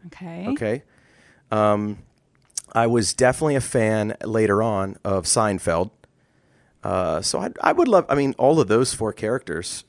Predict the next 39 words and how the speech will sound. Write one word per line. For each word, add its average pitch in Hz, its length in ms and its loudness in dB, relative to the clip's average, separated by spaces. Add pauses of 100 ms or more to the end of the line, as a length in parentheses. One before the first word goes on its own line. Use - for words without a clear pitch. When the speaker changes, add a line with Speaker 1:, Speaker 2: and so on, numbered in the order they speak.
Speaker 2:
they 113 140 -2
could - 160 -6
reunite. 90 540 -6
I, 101 320 -4
I 98 140 -2 (180)
don't 95 180 -2
ever 87 100 -6
see - 180 -6
that 80 120 -6
happening, 90 380 -6
but 87 200 -6 (200)
that 95 180 -2
would 123 140 -2
be 98 100 -4
kinda 85 300 -10
neat 82 240 -12
to - 60 -12
see - 120 -8
what 90 140 -6
they're 87 80 -6
doing. 90 360 -8
And 85 160 -10 (580)
Speaker 1:
Hmm. 226 380 -6
Speaker 2:
George 95 380 2
is 92 100 0
still 98 300 2
trying 95 260 0
to 87 60 0
Speaker 1:
Okay. 85 60 -8
Speaker 2:
find 98 280 0
love, 101 400 4
and 98 360 -4
Jerry's 98 680 0
hopping 95 360 -6
from 95 260 -8
woman 101 260 -2
to 101 120 -4
woman 98 500 -2
and 98 360 -8